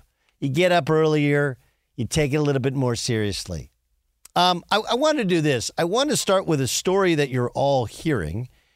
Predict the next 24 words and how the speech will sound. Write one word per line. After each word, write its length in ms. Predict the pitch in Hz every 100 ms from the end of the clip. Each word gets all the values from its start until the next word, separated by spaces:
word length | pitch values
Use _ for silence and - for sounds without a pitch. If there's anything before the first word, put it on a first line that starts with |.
| _ _
and 240 | 131 127
give 180 | 120 147
you 280 | 131 135 139
kind 220 | 131 131
of 60 | 131
my 120 | 127
unique 480 | 123 123 113 123 127 _
perspective 680 | 180 156 - 269 - 123 95
on 180 | 82 85
it. 20 |
I 60 |
think 220 | 104 156 120
that's 200 | 131 -
generally 520 | - 160 170 127 110
a 80 | 90
good 300 | 87 139 120
way 200 | 123 120
to 100 | 104
kind 220 | 123 107
of 100 | 85
play 220 | - 202
it, 120 | 101 107
right? 320 | 123 208 - _ _ _ _ _ _ _ _ _ _ _ _ _ _ _ _ _ _ -
Um, 400 | 120 123 120